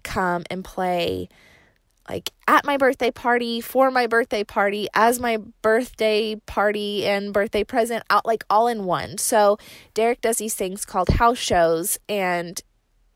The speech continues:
basically he'll go, like, anywhere in the country, and it'll be, like, a, an intimate concert. So what my husband did, he got Derek to come,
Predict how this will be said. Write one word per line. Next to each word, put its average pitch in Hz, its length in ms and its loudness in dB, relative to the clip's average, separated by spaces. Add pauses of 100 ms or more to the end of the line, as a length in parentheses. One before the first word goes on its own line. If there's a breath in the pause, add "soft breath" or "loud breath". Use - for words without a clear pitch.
(220)
basically 240 440 0
he'll 226 200 2
go, 196 560 2
like, 190 280 -4
anywhere 208 540 2
in - 140 -4
the 185 80 -6
country, 226 640 -8 (680 loud breath)
and 196 600 0
it'll 202 200 2
be, 180 460 -4 (380)
like, 190 240 -2
a, 185 340 -4
an 196 220 -4
intimate 190 640 -6
concert. 220 720 -2 (100)
So 202 760 4 (320)
what 208 500 0
my 220 180 -2
husband 247 560 -2
did, 190 180 2
he 220 160 -8
got 240 220 0
Derek 190 260 -2
to 220 120 -6
come, 165 520 -4